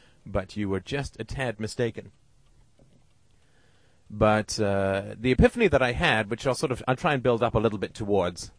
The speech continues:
uh, not, not necessarily because traffic is slow, uh, but because I didn't make this light. But, uh, uh, the epiphany that I had was around,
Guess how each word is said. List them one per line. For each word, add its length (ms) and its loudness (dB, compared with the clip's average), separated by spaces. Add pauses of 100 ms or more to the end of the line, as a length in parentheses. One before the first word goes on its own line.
uh, 180 -6
not, 200 -4
not 180 -2
necessarily 480 0
because 320 -6
traffic 380 -8
is 80 -8
slow, 300 -6 (440)
uh, 160 -6
but 140 -8
because 260 -10
I 60 -10
didn't 240 -12
make 180 -8
this 200 -12
light. 160 -14 (640)
But, 480 -4
uh, 300 -2 (280)
uh, 100 -8
the 120 -8
epiphany 380 -4
that 180 0
I 80 2
had 520 -4 (280)
was 640 0
around, 800 -4